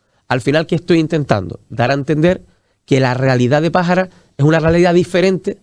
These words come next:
a la que se proyecta. Y la que est-,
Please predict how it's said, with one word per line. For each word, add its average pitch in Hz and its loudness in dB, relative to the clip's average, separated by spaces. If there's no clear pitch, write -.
a 135 0
la 131 -2
que 123 -2
se 123 -2
proyecta. 120 -4
Y 135 2
la 113 0
que 117 0
est-, - -8